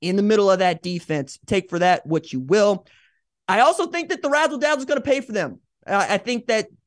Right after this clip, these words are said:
if they are able to capitalize on special teams i-, in this league, and they should be, with returns being such a big deal of it, and your average field position being around thirty-five yard line,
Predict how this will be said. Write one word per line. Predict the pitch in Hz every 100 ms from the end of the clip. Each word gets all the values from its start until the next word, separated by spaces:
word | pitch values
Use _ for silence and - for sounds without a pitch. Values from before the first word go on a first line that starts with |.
| _ _
if | 240 240
they | 254 247
are | 220
able | 233 240
to | 214
capitalize | 233 226 220 214 208
on | - 190
special | - 208 190
teams | 233 214 214 -
i-, | - - -
in | 175
this | 190 180
league, | 185 196
and | 165
they | 156
should | - 185 180
be, | 220
with | 214 160 151 _ -
returns | 151 156 180 190 196
being | 190 170
such | 185
a | 156
big | 156 143
deal | 147 180 196
of | 214
it, | 165
and |
your | 156 165
average | 175 175 -
field | 185 170
position | 170 185 170
being | 175
around | 180 175
thirty-five | 185 175 175 170
yard | 170 185
line, | 202 208